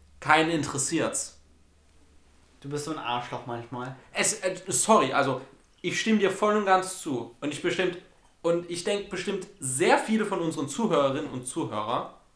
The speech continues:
Speaker 1: werden dir auch zustimmen. Das Problem ist aber die breite Masse. Weil die kannst du nicht ändern.
Speaker 2: Also du sagst, mein Punkt ist normativ, also wie es sein sollte, aber die Welt ist deskriptiv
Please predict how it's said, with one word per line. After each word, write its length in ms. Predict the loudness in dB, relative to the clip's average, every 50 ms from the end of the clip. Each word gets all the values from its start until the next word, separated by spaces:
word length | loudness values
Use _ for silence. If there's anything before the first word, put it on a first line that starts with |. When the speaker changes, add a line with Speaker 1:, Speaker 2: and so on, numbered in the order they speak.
| _ _ _ _ _ _ -20 _ _ _ _ _ -20 _ _ _ _ _ _ _
Speaker 1:
werden 340 | 2 6 6 6 6 4 4
dir 200 | 4 6 8 8
auch 220 | 8 8 6 2 -6
zustimmen. 520 | -6 -6 -6 -6 -6 -6 -8 -8 -10 -14 -18 _ _ _ _ _ -20 _ _ _ _ _ _ _
Das 140 | -6 -6 -6
Problem 460 | -4 -4 -4 0 2 4 4 6 4
ist 80 | 4 4
aber 180 | 2 2 2 2
die 80 | 0
breite 440 | -2 -4 0 4 4 4 4 4 0
Masse. 400 | -4 -4 -4 -6 -6 -10 -12 -14 -16 -20 _ _ _ _ _ _ _ -2
Weil 200 | 0 0 0 2
die 160 | 0 -2 -2
kannst 280 | 2 2 0 0 0 -2
du 60 | -4
nicht 160 | -4 -4 -2
ändern. 140 | 0 0 2 2
Speaker 2:
Also 60 | 2
du 60 | 4 4
sagst, 220 | 4 4 4 4
mein 200 | 2 0 0 0
Punkt 220 | -2 -2 -2 -2
ist 280 | -2 -4 -4 -4 -4 -6
normativ, 800 | -2 2 6 6 8 8 8 6 4 2 0 -4 -4 -4 -4 -2
also 240 | -2 -2 -2 -2 -2
wie 120 | 0 0 2
es 120 | 2 2
sein 260 | 2 2 2 0 0 2
sollte, 560 | 4 4 4 4 2 0 -2 -2 -2 -4 -6 -10 -16 -10 -6
aber 160 | -2 0 0
die 120 | 2 4 6
Welt 200 | 6 6 6 4
ist 160 | 0 -4 -6
deskriptiv 840 | -6 -6 -6 -6 -8 -10 -10 -10 -10 -12 -10 -6 -2 -2 -2 -2